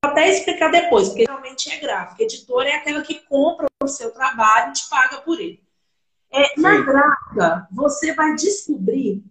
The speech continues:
Speaker 1: qual é o programa que eles usam pra fazer o livro. Pode ser que na gráfica eles tenham alguém que faça o projeto gráfico pra você, que vai organizar o livro, colocar texto,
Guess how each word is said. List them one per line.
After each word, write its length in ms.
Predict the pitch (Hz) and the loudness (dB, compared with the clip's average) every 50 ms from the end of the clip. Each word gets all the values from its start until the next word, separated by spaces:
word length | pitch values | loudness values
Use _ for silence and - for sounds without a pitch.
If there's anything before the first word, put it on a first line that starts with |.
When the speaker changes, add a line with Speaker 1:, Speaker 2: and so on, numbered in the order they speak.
| _ - | _ 4
Speaker 1:
qual 360 | 311 320 330 359 392 381 330 | 6 6 8 8 6 6 6
é 580 | 311 302 294 294 294 277 269 247 214 196 190 - - - - _ _ - | 4 2 2 0 0 0 0 0 0 -2 -2 -8 -12 -18 -20 _ _ -12
o 100 | - - - | -12 -12 -4
programa 580 | - 320 330 311 - _ - - 269 277 277 349 | 2 2 2 2 2 _ 0 0 2 2 0 -2
que 120 | - 339 | -2 -2
eles 320 | 330 302 330 330 - - - | -2 0 0 -2 -2 -4 -14
usam 360 | 240 247 277 277 - 294 302 - | -18 -16 -14 -12 -10 -12 -12 -8
pra 160 | - 294 294 | -6 -6 -4
fazer 360 | 294 - 320 311 311 - 294 285 | -2 -2 -2 -2 -2 -4 -6 -4
o 80 | 311 302 | -4 -4
livro. 360 | 285 240 226 214 - - - _ _ _ _ _ _ _ _ _ _ _ _ _ _ _ _ _ _ _ _ _ _ _ _ _ - - _ _ _ _ _ _ _ _ - | -4 -6 -10 -14 -18 -20 -20 _ _ _ _ _ _ _ _ _ _ _ _ _ _ _ _ _ _ _ _ _ _ _ _ _ -20 -20 _ _ _ _ _ _ _ _ 4
Pode 380 | - 320 349 392 403 403 - 381 | 6 6 6 6 4 4 2 -2
ser 280 | 381 - 285 254 226 | -2 0 2 2 2
que 100 | - - | 2 0
na 140 | 202 196 190 | 0 0 0
gráfica 440 | 190 190 208 226 233 226 208 196 214 | 0 0 2 4 4 4 4 2 0
eles 220 | 214 240 233 - | -4 -12 -12 -14
tenham 320 | - - 247 240 240 240 247 | -12 -12 -12 -8 -2 2 2
alguém 280 | 247 247 226 220 220 | 2 2 0 -8 -14
que 120 | - - 233 | -16 -20 -18
faça 400 | - - 240 214 220 220 - 233 | -8 -2 2 2 2 0 -2 -10
o 40 | 196 | -10
projeto 440 | - 233 233 233 233 233 226 226 262 - _ - | -4 -4 -4 -4 -2 -4 -4 -4 -6 -18 _ -16
gráfico 480 | 233 233 214 202 202 208 208 - - - | -8 -2 2 2 4 2 2 -2 -8 -10
pra 160 | - 226 - | -6 -6 -6
você, 440 | - - - - - - - 160 - _ _ _ _ _ _ _ _ _ _ _ _ | -6 -6 -14 -14 -16 -18 -18 -20 -20 _ _ _ _ _ _ _ _ _ _ _ _
que 120 | - 311 | -10 -6
vai 260 | 269 320 320 330 339 339 | 0 2 4 4 4 4
organizar 600 | 339 339 330 330 - - - - 311 302 302 311 | 2 0 -2 -2 -4 -6 -4 2 4 6 6 6
o 120 | 294 - | 4 2
livro, 200 | 240 220 214 - - - - - - - - | -4 -8 -10 -10 -12 -12 -12 -10 -12 -8 0
colocar 600 | - 233 226 240 240 233 262 269 277 277 277 - | 4 4 6 6 4 4 4 4 2 2 2 4
texto, 920 | 262 240 233 233 226 220 220 226 226 - - 226 214 220 - - - - | 6 8 10 10 10 8 6 4 2 0 -2 -2 -2 -2 -6 -12 -16 -20